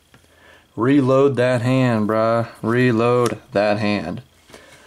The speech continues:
Lands. I do run an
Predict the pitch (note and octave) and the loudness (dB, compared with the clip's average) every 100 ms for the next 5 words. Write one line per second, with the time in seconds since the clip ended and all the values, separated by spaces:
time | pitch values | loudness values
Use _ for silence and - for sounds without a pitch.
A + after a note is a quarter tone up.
0 | _ _ _ B2 C#3 C#3 B2 G#2+ G#2+ - | _ _ _ -4 0 0 0 -2 -8 -12
1 | - - - A2+ A2+ A2+ G#2 C3 C#3 C3+ | -18 -20 -8 -2 -2 -2 -2 0 2 2
2 | B2+ B2+ B2 B2 - A2 | 0 0 0 -2 -2 -2